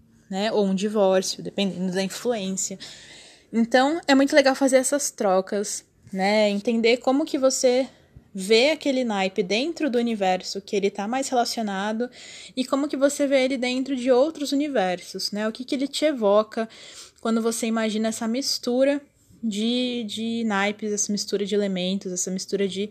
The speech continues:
significados, o que que vem à sua mente e o que que isso traz pra você, é, quando você tá fazendo esses exercícios. Inclusive, se você quiser, né, anotar, desenhar, enfim, colocar ali no seu,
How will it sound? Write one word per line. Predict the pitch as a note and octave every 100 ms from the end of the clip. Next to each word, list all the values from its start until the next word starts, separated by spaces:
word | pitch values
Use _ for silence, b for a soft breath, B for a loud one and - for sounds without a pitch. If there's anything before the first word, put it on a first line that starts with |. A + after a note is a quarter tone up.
| B B B B
significados, | - G#3 G#3 A3+ B3 - F3+ F#3 F#3+ F#3
o |
que | - -
que | B3
vem | A3+ A3+
à |
sua | A3+ A#3+
mente | A3+ F#3 F#3+ G3 G#3+ G3+ _ _ _ _ _ _ _ _ A#3+
e | A3
o |
que | B3+
que | A#3+ C#4
isso | C4+ D4
traz | D4 G#3+ G#3+ -
pra | A3+ G#3
você, | G#3 - F3 F3+ F#3+ B B B B B -
é, | E3+ E3+ E3+ E3 E3+ - b b b b _ _
quando | - G#3 G3+
você | G3+ A3
tá | G#3
fazendo | F#3 G3 F#3 F3+
esses | F#3 - F#3
exercícios. | F#3 G#3 A3 F3+ D#3+ - - - B B B B
Inclusive, | C#4 D4 D4+ A#3 A#3+ B3+
se | B3
você | A3 A3+
quiser, | G#3+ B3 G3 F3+ A#3
né, | C#4 B3
anotar, | A3 G#3 A3+ - F#3 G3 A3+ F#3+
desenhar, | F#3+ A3 G#3+ E3+ F#3 G#3+ F3+ F3 _ -
enfim, | G#3+ B3 - G3 A3 A3+ B B B
colocar | G3+ G3+ A3 G#3+ G#3
ali | A3 G#3
no | G#3+ G#3+
seu, | - G#3+ G#3+ G3+ F#3